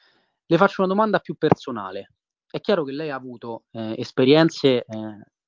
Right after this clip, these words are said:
senza, mm, diciamo, nulla togliere alla Fortitudo, ma di, di caratura e di, e di spessore maggiore.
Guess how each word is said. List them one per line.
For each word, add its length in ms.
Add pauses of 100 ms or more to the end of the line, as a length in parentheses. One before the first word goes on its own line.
(280)
senza, 500
mm, 640
diciamo, 280
nulla 200
togliere 340
alla 140
Fortitudo, 540
ma 220 (540)
di, 600
di 120
caratura 500
e 100
di, 420
e 120
di 100
spessore 720
maggiore. 760